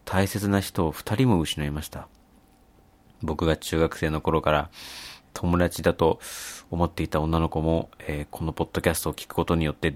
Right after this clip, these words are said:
ドン引き、えー、気を使ったメッセージをくれて、その後は多分もう僕とは相手してくれないでしょう。これも時間の問題ですよね。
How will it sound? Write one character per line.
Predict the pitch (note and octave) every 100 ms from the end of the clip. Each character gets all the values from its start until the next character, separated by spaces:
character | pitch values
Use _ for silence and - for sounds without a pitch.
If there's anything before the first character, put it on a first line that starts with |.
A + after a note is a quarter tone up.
| -
ド | E2+
ン |
引 | E2 E2
き、 | - - - - - - - - -
え | - D2+ D2 D2
ー、 | -
気 | - F#2
を | D#2+
使 | - -
っ | -
た | - F2+ F#2
メ | F2+ E2+
ッ |
セ | - E2+
ー |
ジ | D2+ D2
を | D2
く | - -
れ | D#2+
て、 | - F#2+ - - - - -
そ | -
の | E2 E2
後 | F#2
は | A2 - - - - _
多 | -
分 | D#2+ D2+
も | D#2+ F2
う |
僕 | D2 D#2
と | -
は | E2
相 | D#2+
手 | F2+
し |
て | -
く | F#2+
れ |
な | E2+
い | A#2+
で |
し | G2
ょ | - - - - - - - - - - -
う。 |
こ | -
れ | E2+
も |
時 | E2+
間 | F2
の | F2
問 | F2+
題 | F2+
で | F2
す | -
よ | -
ね。 | D#2 F2+